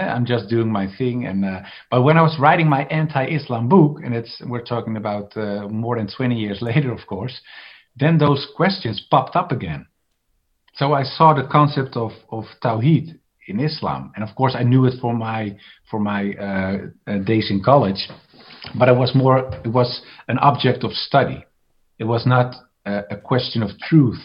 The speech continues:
with a capital T. It was not a personal thing, but now it became personal because I was reading it, and I, my, my, my doubts about my own religion popped up again, those dogmas. And one of those dogmas was, of, of course, the concept of God.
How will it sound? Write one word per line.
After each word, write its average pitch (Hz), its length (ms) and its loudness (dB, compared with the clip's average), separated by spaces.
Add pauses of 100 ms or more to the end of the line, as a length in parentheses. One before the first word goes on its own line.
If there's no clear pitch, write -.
(140)
with 98 120 -6
a 98 60 -6
capital 104 540 -6
T. 98 160 -2
It 92 80 -8
was 110 180 -4
not 110 220 0
a 101 60 -10
personal 110 580 -2
thing, 82 300 0 (240)
but 107 120 -2
now 143 220 6
it 117 160 2
became 123 440 0
personal 156 440 -2
because 117 400 0 (400)
I 131 80 2
was 131 200 2
reading 147 440 6
it, 101 180 -2
and 123 100 2
I, 123 340 2
my, 127 240 4
my, 120 280 2 (140)
my 123 180 2
doubts 127 440 4
about 113 280 0
my 117 140 0
own 135 340 6
religion 113 560 0 (340)
popped 123 240 2
up 160 160 4
again, 85 420 -4 (160)
those 107 320 -4
dogmas. 127 400 0
And 110 100 -4
one 123 140 4
of 120 120 0
those 104 300 -2
dogmas 107 400 -2
was, - 180 -2
of, 98 80 -10 (200)
of 104 160 -12
course, 101 240 -6 (220)
the - 80 -6
concept 123 480 2
of 98 160 -10
God. 107 320 0